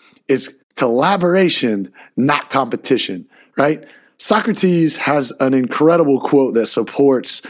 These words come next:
kind of what this Mindset Monday is all about. He says, "The secret of change is to focus all of your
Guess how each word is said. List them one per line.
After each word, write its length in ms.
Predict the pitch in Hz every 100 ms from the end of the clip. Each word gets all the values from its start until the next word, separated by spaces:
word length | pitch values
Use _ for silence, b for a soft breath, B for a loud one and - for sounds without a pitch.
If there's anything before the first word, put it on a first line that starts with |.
| B
kind 160 | - 151
of 80 | 120
what 260 | 143 151
this 220 | 139 147 123
Mindset 640 | 127 135 127 - 127 120
Monday 420 | 117 127 120 117
is 160 | 107 101
all 180 | 113 107
about. 440 | 95 107 92 - B B B B B -
He 100 | 170
says, 300 | 170 147 -
"The 160 | 117 156
secret 480 | - 269 302 226 160
of 120 | 113
change 800 | - 196 180 120 101 92 - _
is 160 | 147 135
to 100 | 139
focus 460 | 135 170 165 123 - _ -
all 500 | - 254 247 220 180
of 140 | 147
your 160 | 147